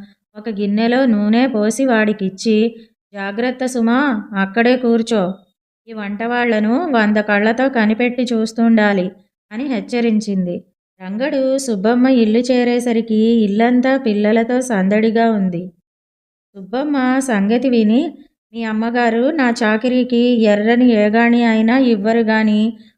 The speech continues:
వారానికోసారి అరిసెలు చేయిస్తారు. ఊరి నుంచి మా అక్క పిల్లలొచ్చారు, ఈరోజు నాకు కుదరదు, వెళ్ళు వెళ్ళు," అన్నది. ఇది విని రంగడి గుండె జారిపోయింది. ఈరోజు జాతరకు వెళ్ళడానికి సమయం దాటిపోయింది.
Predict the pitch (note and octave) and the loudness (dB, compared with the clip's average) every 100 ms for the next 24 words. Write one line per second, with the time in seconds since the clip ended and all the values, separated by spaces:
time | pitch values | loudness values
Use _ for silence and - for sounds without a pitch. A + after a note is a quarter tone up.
0 | _ G3+ G#3 A#3 B3 B3+ A#3+ A3+ A3 G#3 | _ -8 -4 -2 -2 -2 -2 0 0 2
1 | A#3 C#4+ G#3 A3+ B3+ B3 A#3 A3 A3+ A3+ | 2 4 2 0 -2 0 2 2 0 -2
2 | G3 F3+ - - _ _ G3+ A3 B3 A#3+ | -2 -2 -6 -16 _ _ -2 2 2 2
3 | A#3 A3+ C4+ B3 A3 G#3+ A#3 A#3 A3+ A3+ | 2 2 2 4 2 0 -2 0 2 2
4 | A3+ A3 A#3 G#3+ G3+ G3+ _ _ - G#3+ | 2 0 0 -2 -2 -6 _ _ -8 -4
5 | A3+ A#3 B3 A#3 A3 G#3+ G#3 G#3 A3+ G#3 | -2 -2 -2 -2 -2 -4 -2 0 0 0
6 | G3 - - G#3 A3+ A#3 A3+ A#3 A3+ G3+ | -4 -6 -2 2 4 4 4 2 0 -2
7 | - - G3 G3 F#3 F#3 - _ _ _ | -10 -10 -4 -2 -2 -4 -10 _ _ _
8 | _ _ _ G#3 G#3+ G#3+ A#3+ A#3+ C4 A#3+ | _ _ _ -8 -4 -2 -2 0 0 2
9 | G#3 G#3+ B3 G#3+ G#3+ A3+ A3+ A3 G#3+ G3 | 2 2 2 2 2 4 4 4 2 2
10 | F#3+ A3+ A3+ G3+ F#3+ F3+ E3+ - - _ | 4 2 0 0 0 0 -2 -8 -18 _
11 | _ - G#3+ G3+ G3 A3+ A#3 G#3 G3 B3 | _ -12 -8 -6 -4 -4 0 0 2 0
12 | B3 B3+ A3+ G#3+ A3 A3 A3+ A3+ G#3+ G#3+ | -2 0 2 2 4 2 2 0 0 0
13 | A#3+ A3+ F#3+ G3+ A#3 A3+ G3 G3 G#3+ G#3 | 0 -2 0 2 2 2 2 0 -2 0
14 | G3 F#3 F3 F#3 | 0 0 -2 -6